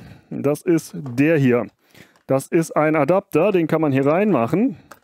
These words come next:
Und dann kann man hier hinten das ans Ladegerät anklemmen und hat dann quasi Unlimited Power. Was allerdings fehlt hier in der Gleichung, ist besagtes Ladegerät. Ja,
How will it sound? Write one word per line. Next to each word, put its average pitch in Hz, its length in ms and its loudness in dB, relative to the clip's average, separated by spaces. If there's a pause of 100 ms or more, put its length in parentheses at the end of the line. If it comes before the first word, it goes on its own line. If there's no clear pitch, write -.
(140)
Und 190 280 0
dann 175 100 0
kann 160 160 0
man 165 80 2
hier 160 120 2
hinten 160 340 -2
das - 400 -4
ans 147 480 -6
Ladegerät 139 580 0
anklemmen 110 560 -2 (480)
und 139 460 -2
hat 110 240 -6
dann 107 100 -4
quasi 101 420 -2
Unlimited 95 720 -4
Power. 160 460 0 (1500)
Was 139 220 0
allerdings 160 460 0
fehlt 220 320 2
hier 135 180 2
in 117 80 0
der 117 140 2
Gleichung, 117 640 0 (320)
ist - 520 -2
besagtes 127 680 -2
Ladegerät. 104 960 -2 (120)
Ja, 104 220 -4